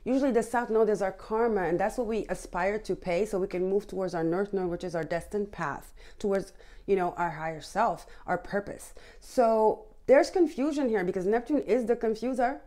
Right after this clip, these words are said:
Neptune will put a wool over your eyes, taint, rose-tainted glasses, smoke and mirrors.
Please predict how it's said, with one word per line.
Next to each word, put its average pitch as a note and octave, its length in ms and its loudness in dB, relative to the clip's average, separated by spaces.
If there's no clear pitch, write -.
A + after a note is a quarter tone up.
Neptune B3 500 2
will A#3+ 440 4
put A#3+ 200 -2
a A#3 60 4
wool A3 340 2
over A3+ 160 0
your G#3 240 -2
eyes, A#3 480 -2
taint, A3 320 0
rose-tainted A3 720 -2
glasses, A3 600 0
smoke G#3 440 0
and A3+ 180 0
mirrors. A#3 520 0